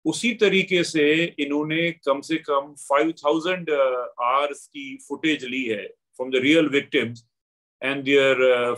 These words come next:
families। So about seven hundred people he has, uh, interviewed over, over three years।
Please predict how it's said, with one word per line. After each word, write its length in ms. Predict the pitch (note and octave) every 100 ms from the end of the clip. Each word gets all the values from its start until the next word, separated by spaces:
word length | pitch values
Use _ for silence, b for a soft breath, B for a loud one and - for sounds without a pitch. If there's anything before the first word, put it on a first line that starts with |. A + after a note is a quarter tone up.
| C#3
families। 460 | C3 C3 A#2+ G#2+ - _ _ _ _ -
So 80 | D3 C#3+
about 280 | C#3+ D#3+
seven 320 | D#3 E3+ G3 G3
hundred 320 | G3 F3+ E3
people 300 | F3 E3 E3
he 140 | D3+ D#3
has, 260 | D3+ C3 C3+
uh, 580 | C3 B2 A#2+ A#2+ A#2 A#2 - - D3
interviewed 560 | C#3+ D3+ C#3+ C3+ A#2 A#2 _ _ D3
over, 420 | D3+ D#3 D3 -
over 280 | D3+ D3+ D#3+ D#3
three 160 | G3+
years। 420 | F#3 C3+ A2+ G#2+